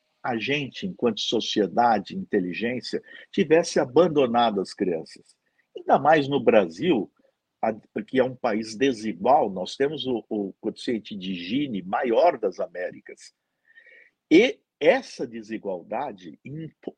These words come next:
é, é, coloca a escola como um fator de segurança, é, é,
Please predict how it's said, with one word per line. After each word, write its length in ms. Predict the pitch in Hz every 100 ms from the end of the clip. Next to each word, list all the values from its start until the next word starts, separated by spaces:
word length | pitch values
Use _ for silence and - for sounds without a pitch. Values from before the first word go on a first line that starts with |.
| -
é, 320 | 117 - 120
é, 40 | 113
coloca 640 | - 180 139 180 190 -
a 40 |
escola 580 | 107 - - 120 160 104
como 260 | - 135 147
um 60 |
fator 560 | 160 185 160 - 196 214
de 160 | 139 131
segurança, 880 | - 123 107 104 98 95 - 87 - _ _ _ - - -
é, 80 | 113
é, 520 | 110 107 110 104 101